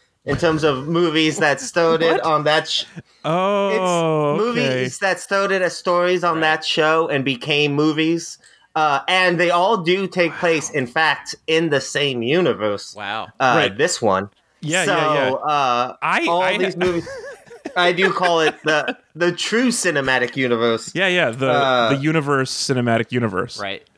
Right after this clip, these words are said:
Speaker 2: Yeah, The
Speaker 1: I,
Speaker 2: Farewell,
Speaker 1: I, I,
Speaker 2: um,
Speaker 1: we've discussed this
Speaker 3: Sleepwalk
Speaker 1: on the
Speaker 3: with
Speaker 1: show
Speaker 3: Me.
Speaker 1: before, but that's,
Speaker 2: Yeah.
Speaker 1: sorry, say that again, Hunter?
Speaker 3: Sleepwalk with Me is also in the
Speaker 2: Yeah,
Speaker 1: Yeah, Sleepwalk
Speaker 2: that
Speaker 1: with Me
Speaker 2: was,
Speaker 1: is the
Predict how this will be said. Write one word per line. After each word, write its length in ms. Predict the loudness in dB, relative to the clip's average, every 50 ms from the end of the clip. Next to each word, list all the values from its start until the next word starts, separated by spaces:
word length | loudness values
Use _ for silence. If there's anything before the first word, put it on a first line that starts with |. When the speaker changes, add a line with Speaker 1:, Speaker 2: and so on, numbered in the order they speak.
| _ _ -8 -4
Speaker 2:
Yeah, 240 | -2 0 0 0
The 120 | 0 0 -2
Speaker 1:
I, 40 | -2
Speaker 2:
Farewell, 1040 | -2 -2 -2 0 2 2 2 2 2 2 2 2 2 2 2 2 0 -2 -6 -6 -2
Speaker 1:
I, 60 | 0
I, 260 | 0 2 2 2 0 0
Speaker 2:
um, 80 | 0
Speaker 1:
we've 160 | 0 -2 0
discussed 400 | 0 0 0 0 0 -2 0 0
this 100 | 0 0
Speaker 3:
Sleepwalk 40 | 0 2
Speaker 1:
on 60 | 0
the 60 | 0
Speaker 3:
with 80 | 0 0
Speaker 1:
show 180 | 0 0 0
Speaker 3:
Me. 60 | 0
Speaker 1:
before, 420 | -2 -4 -4 -6 -8 -6 -4 -4 -4
but 160 | -4 -4 -2
that's, 320 | 0 -2 -2 -2 -6 -12 -16 _ _ _ _ _ _ _ _ -10
Speaker 2:
Yeah. 80 | -4
Speaker 1:
sorry, 200 | 0 2 2 2 2
say 100 | 2 2
that 80 | 2
again, 140 | 2 2 2
Hunter? 240 | 2 2 2 0 0
Speaker 3:
Sleepwalk 280 | 0 -4 -6 -8 -10
with 140 | -14 -16 -14
Me 160 | -12 -12 -10
is 120 | -10 -8 -8
also 320 | -8 -8 -8 -6 -6 -6 -6
in 120 | -8 -8
the 280 | -8 -6 -6 -6 -8 -10 -10 -6
Speaker 2:
Yeah, 260 | -2 0 0 2 2
Speaker 1:
Yeah, 100 | 0 0
Sleepwalk 220 | 0 -2 -2 0 0
Speaker 2:
that 180 | 0 0 0 0
Speaker 1:
with 0 |
Me 60 | 0
Speaker 2:
was, 80 | 0 0
Speaker 1:
is 20 |
the 60 | 0